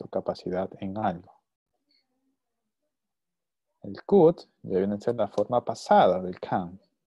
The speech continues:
Expresar cosas, acciones que se realizaron en el pasado. Asimismo, también lo podemos utilizar de manera formal,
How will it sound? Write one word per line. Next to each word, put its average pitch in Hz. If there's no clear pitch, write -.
Expresar 117
cosas, -
acciones 147
que -
se 104
realizaron 98
en 107
el 101
pasado. -
Asimismo, 123
también 107
lo 113
podemos 110
utilizar 117
de 101
manera 98
formal, 104